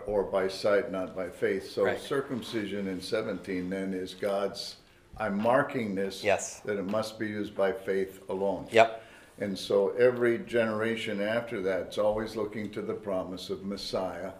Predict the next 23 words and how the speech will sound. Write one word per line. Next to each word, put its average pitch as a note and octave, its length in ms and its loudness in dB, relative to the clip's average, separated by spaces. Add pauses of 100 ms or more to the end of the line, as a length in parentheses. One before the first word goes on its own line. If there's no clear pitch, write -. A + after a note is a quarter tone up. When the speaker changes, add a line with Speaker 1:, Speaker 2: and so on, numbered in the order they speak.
(120)
Speaker 2:
Yeah. - 120 -16 (140)
Speaker 1:
So B2 160 -4
the A2 100 2
last A#2+ 520 4
person A#2 460 0
really A2 520 0
needing A#2 420 2
to G2 60 0
be F#2+ 160 -4
circumcised, G2 880 -2
if E2+ 160 -10
you F#2 120 -4
will, G#2 220 0
was F#2 200 -2
our E2 160 -4
Savior. F#2+ 640 -4
Speaker 2:
Sure. E3 400 4 (380)
Speaker 1:
And G2+ 160 -4
then G2 160 -2
baptism F#2+ 640 -2
flows F2 280 -4
from D#2+ 260 -12
him. D#2+ 300 -10